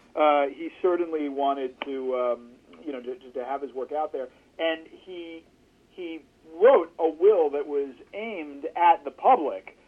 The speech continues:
uh, to try and sort of, uh,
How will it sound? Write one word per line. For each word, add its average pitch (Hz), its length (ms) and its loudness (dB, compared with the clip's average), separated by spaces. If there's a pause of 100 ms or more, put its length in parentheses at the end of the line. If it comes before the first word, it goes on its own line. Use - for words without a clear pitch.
(160)
uh, 135 360 6
to 143 160 -12 (120)
try 156 280 4
and 139 420 -8
sort 143 160 -6
of, 131 100 -4 (260)
uh, 131 360 -6